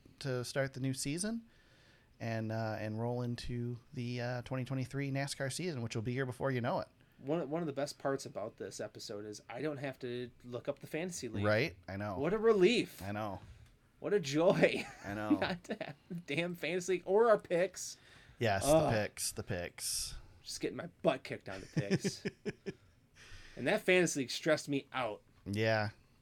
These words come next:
Speaker 1: Yeah,
Speaker 2: the end
Speaker 1: I
Speaker 2: of the year.
Speaker 1: definitely got way more stress for me than it should have.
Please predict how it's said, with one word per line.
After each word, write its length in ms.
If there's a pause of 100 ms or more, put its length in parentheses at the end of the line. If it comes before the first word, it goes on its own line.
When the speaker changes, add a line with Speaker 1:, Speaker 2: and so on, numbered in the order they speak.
Speaker 1:
Yeah, 280
Speaker 2:
the 40
end 80
Speaker 1:
I 40
Speaker 2:
of 100
the 80
year. 120
Speaker 1:
definitely 280
got 160
way 80
more 160
stress 360
for 140
me 260
than 200
it 100
should 160
have. 300